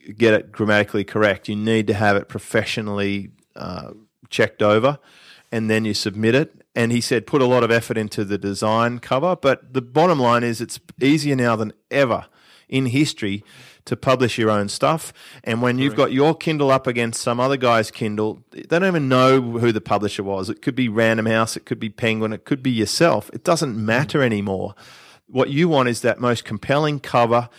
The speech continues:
Speaker 1: with a really good title that has the author's name, that's easy to read,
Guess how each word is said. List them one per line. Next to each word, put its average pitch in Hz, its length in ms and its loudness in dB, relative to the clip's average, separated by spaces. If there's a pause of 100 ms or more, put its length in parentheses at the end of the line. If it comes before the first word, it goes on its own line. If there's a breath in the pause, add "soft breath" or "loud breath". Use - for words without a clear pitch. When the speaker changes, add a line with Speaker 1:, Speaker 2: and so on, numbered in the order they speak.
(300 loud breath)
Speaker 1:
with 113 260 -2
a 104 80 2
really 139 340 2
good 110 360 -2
title 110 500 2 (140)
that 107 380 0
has 110 280 -2
the 113 140 2
author's 120 400 2
name, 107 600 0
that's - 260 -4
easy 120 240 0
to 117 80 2
read, 101 420 0